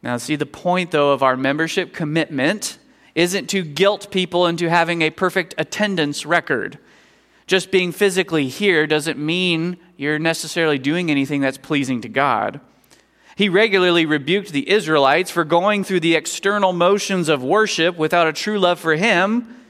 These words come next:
and every church today has people who are doing the same thing. It's possible to be a faithful attender, but not a faithful member. That's why our commitment says,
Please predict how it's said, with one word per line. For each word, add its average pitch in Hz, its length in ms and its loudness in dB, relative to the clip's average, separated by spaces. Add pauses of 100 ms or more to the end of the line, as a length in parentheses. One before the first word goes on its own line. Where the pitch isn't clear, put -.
(360)
and 143 140 0
every 180 180 0
church 180 440 -2
today 160 680 0 (200)
has 127 260 -4
people 165 400 -2
who 147 100 2
are 135 120 2
doing 139 300 0
the 123 40 -4
same 160 320 -4
thing. 143 400 -6 (1200)
It's 151 160 -8
possible 185 840 0 (220)
to 180 100 -2
be 170 140 2
a 151 80 4
faithful 180 640 0
attender, 151 880 -2 (680)
but 117 140 -4
not 156 160 2
a 151 60 -2
faithful 127 440 -4
member. 135 680 -4 (1300)
That's 208 160 2
why 214 160 6
our 175 100 6
commitment 175 540 -2
says, 147 480 0